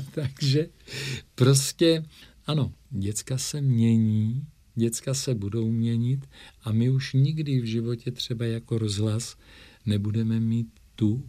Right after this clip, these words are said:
publicitu v tomto ohledu, jakou jsme měli, ale to je naprosto přirozené, protože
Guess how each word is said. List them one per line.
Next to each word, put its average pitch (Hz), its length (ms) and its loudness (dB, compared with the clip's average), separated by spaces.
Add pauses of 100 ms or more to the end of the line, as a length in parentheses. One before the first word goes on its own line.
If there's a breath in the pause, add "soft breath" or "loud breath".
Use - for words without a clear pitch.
(140)
publicitu 113 1080 -2
v - 200 -20
tomto 107 440 -2
ohledu, 120 340 -4
jakou 127 300 -4
jsme 151 220 -4
měli, 196 320 0
ale 156 140 -4
to 160 200 -4
je 160 180 -2
naprosto 156 540 -6
přirozené, 156 800 -2
protože 135 440 -4